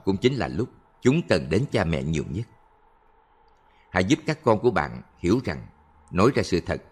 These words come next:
không hề khiến chúng phải gánh chịu sự trừng phạt nào. Sự thật sẽ luôn giúp chúng được cha mẹ tiếp sức hỗ trợ thêm. Thông thường vì quá sợ hãi mà con trẻ giấu giếm cha mẹ, không dám nhờ đến sự giúp đỡ của cha mẹ.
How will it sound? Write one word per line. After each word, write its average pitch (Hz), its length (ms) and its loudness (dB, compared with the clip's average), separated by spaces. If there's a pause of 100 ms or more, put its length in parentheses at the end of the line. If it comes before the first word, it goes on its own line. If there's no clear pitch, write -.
(280)
không 135 200 4
hề 85 180 2
khiến 110 320 -2
chúng 143 260 -2 (160)
phải 98 120 0
gánh 131 200 -2
chịu 78 260 -2
sự - 160 -4
trừng 78 220 -2
phạt 78 240 -8
nào. 71 140 -8 (920)
Sự 92 300 2
thật 78 240 -4 (140)
sẽ - 220 -2
luôn 95 260 2
giúp 135 160 -2
chúng 113 300 0 (140)
được 95 200 0
cha 135 120 0
mẹ 82 180 -2
tiếp 127 220 -4
sức - 220 -4 (100)
hỗ 90 280 -2
trợ 71 200 -4
thêm. 87 160 -8 (1400)
Thông 147 180 2
thường 82 380 0 (160)
vì 92 260 0
quá 113 140 0
sợ 95 200 -2
hãi 80 340 -6 (380)
mà 95 100 0
con 139 240 4
trẻ 82 340 -2
giấu 107 180 4
giếm 139 180 -2
cha 117 140 -2
mẹ, 71 260 -6 (580)
không 101 200 0
dám 127 180 2
nhờ 82 140 2
đến 87 260 -4
sự - 200 -2
giúp 127 160 -6
đỡ 71 160 -2
của 117 180 -6
cha 98 140 -2
mẹ. 73 200 -8